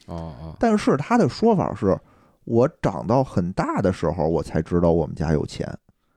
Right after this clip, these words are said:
Speaker 2: 这个说法很微妙啊，为什么呢？
Speaker 1: 不是，听着就是很少能这么说，就是家里有矿，但不告诉孩子这件事儿很，我觉得只，只有存在于那种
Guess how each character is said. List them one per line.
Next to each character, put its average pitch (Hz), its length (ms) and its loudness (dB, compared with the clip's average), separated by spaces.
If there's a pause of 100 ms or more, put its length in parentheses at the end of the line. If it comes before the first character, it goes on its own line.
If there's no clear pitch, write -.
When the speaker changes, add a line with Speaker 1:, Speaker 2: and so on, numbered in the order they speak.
(1600)
Speaker 2:
这 220 100 2
个 156 80 2
说 156 160 2
法 139 80 2
很 110 220 0
微 180 180 6
妙 196 220 6
啊， 65 220 -2
为 226 240 6
什 110 140 2
么 82 120 -4
呢？ 92 200 -2
Speaker 1:
不 - 80 -4
是， 139 60 -2
听 226 260 0
着 151 140 4 (220)
就 160 180 -4
是 127 220 -8
很 135 260 -2
少 165 200 4 (240)
能 113 320 -6 (140)
这 160 120 -4
么 107 120 -4 (280)
说， - 300 -12
就 117 200 -8
是 110 80 -10 (140)
家 156 180 2
里 131 220 2
有 113 120 2
矿， 120 240 -4
但 120 300 0
不 123 140 -8
告 120 240 0
诉 95 120 -6
孩 90 300 -6
子 113 100 -2
这 120 120 -4
件 113 120 -2
事 117 100 -4
儿 104 80 -2
很， - 180 -18 (200)
我 95 120 -14
觉 - 120 -8
得 120 120 -2 (100)
只， - 180 -10 (440)
只 135 120 -2
有 143 80 4
存 120 260 -6
在 131 180 2
于 117 220 0
那 123 140 0
种 90 240 -4